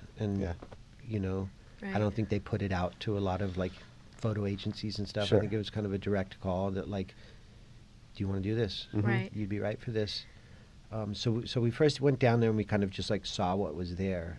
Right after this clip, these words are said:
Speaker 1: and it was, it was fascinating, um, because in this, this, you know, Art Pack security place is basically, like, two huge shelves similar to, like, you know, just a storage unit, really.
Speaker 2: Mm-hmm.
Speaker 1: But what's there is, like,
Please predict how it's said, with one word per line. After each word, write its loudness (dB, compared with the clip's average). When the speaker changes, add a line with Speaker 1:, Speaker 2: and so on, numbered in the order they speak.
Speaker 1:
and -6
it -2
was, -2
it -2
was 2
fascinating, 4
um, -4
because 0
in 4
this, 2
this, -4
you -2
know, 2
Art -2
Pack -2
security 0
place -2
is -6
basically, 2
like, 2
two 2
huge 2
shelves 2
similar 0
to, -4
like, -2
you -6
know, -4
just -12
a -10
storage -2
unit, -6
really. 0
Speaker 2:
Mm-hmm. 2
Speaker 1:
But 0
what's -4
there 2
is, -2
like, -2